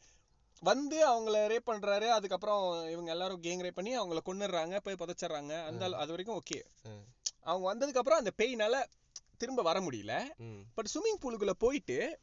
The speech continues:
Speaker 1: திரும்ப வெளிய வரும்போது எப்படி பேய்க்கு அந்த பவர் வந்துச்சு?
Speaker 2: அந்த பேய்க்கு வந்துட்டு த-, யாரையும் தொட முடியாத ஒரு, அ, சிச்சுவேஷன் வந்துச்சு. So,
Speaker 1: So, அவங்க
Speaker 2: தண்ணிக்குள்ள
Speaker 1: என்ன சொல்ல வராங்கன்னா,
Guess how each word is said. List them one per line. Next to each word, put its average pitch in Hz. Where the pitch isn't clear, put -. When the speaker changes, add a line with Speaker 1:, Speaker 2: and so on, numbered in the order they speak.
Speaker 1:
திரும்ப 311
வெளிய 220
வரும்போது 196
எப்படி 170
பேய்க்கு 170
அந்த 120
பவர் 127
வந்துச்சு? 110
Speaker 2:
அந்த 131
பேய்க்கு 175
வந்துட்டு 139
த-, 139
யாரையும் 139
தொட 135
முடியாத 147
ஒரு, 107
அ, 113
சிச்சுவேஷன் 110
வந்துச்சு. 110
So, 160
Speaker 1:
So, 139
அவங்க -
Speaker 2:
தண்ணிக்குள்ள 185
Speaker 1:
என்ன 180
சொல்ல 202
வராங்கன்னா, 185